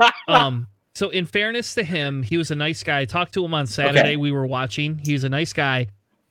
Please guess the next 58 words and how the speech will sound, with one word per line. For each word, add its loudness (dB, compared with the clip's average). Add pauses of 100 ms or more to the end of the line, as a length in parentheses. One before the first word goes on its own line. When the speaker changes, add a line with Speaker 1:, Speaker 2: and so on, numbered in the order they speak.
(160)
Speaker 2:
I 2
don't -2
think, -6 (260)
I, 0 (120)
I, -2
I 2
don't 0
know. -8
I 0
don't 0
know 0
how 0
the, -2
like, 0
in, -2
when 0
I 2
played -2
Destiny, -2 (600)
Speaker 1:
Yeah. -10
Speaker 2:
they 0
check -4
lists 0
Speaker 1:
<laughs> -10
Speaker 2:
and 0
it -2
was 0
a 0
whole 0
thing. -6 (200)
Like, -4 (100)
if -2
you 0
had 0
an -4
incorrect -4
card, 0
you, -2
you -2
were -2
told -2
you 0
had -2
to -6 (120)
swap -4
the -6
correct -4
card 0
in -2
right 0
away 0 (320)
or 4
you're 2
D 0
Q'd, -2
no -4
questions -4
asked. -10